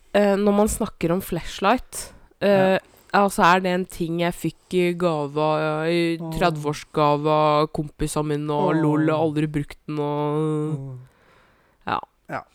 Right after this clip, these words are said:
Speaker 1: Det er stort sett sånn, men s-, det er allmennkjent at damer har sexleketøy.
Speaker 2: Ja, at en dame har en dildo,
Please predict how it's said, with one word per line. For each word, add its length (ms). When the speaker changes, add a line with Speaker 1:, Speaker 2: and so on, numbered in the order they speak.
Speaker 1:
Det 220
er 220
stort 340
sett 200
sånn, 340
men 140
s-, 180
det 140
er 220
allmennkjent 1300
at 160
damer 440
har 100
sexleketøy. 680
Speaker 2:
Ja, 140
at 100
en 100
dame 300
har 100
en 160
dildo, 520